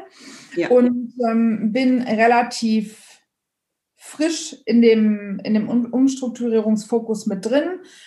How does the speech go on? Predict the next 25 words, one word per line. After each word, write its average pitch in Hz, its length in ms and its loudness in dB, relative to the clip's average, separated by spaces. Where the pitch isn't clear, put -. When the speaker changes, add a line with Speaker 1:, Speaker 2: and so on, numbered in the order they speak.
Speaker 2:
und 214 240 2
dann 294 480 0
kommt 233 300 -2
direkt 233 400 0
aufgeploppt, 226 720 0
okay, 226 440 -2
Führungskräfte, 214 1300 0
Coaching, 226 420 -2
nenne 190 140 -4
ich 214 80 -2
jetzt 214 160 -8
mal 196 140 -4
so, 190 240 -6
Speaker 1:
Ja. 302 100 -6
Speaker 2:
ähm, 202 200 0
ist - 180 -10
schon 226 180 4
mit 196 200 0
drin 285 260 2
und 240 140 2
es 226 100 -2
ist 220 160 -6
von 214 160 -6
Anfang 226 440 -2
an 262 400 0